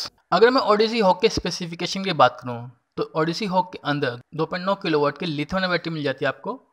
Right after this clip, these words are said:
और इस battery pack के साथ आपको अठारह सौ watt की power generate करने वाली electric motor मिल जाती है। और इसके अंदर जो बैटरी pack लगी है,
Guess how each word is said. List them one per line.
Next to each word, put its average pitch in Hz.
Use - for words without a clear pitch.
और 165
इस 220
battery 202
pack 180
के 151
साथ 135
आपको -
अठारह 156
सौ 208
watt 151
की 202
power 156
generate 165
करने 147
वाली 135
electric 147
motor 147
मिल 123
जाती 117
है। 113
और 180
इसके 214
अंदर 240
जो 247
बैटरी 190
pack 190
लगी 151
है, 117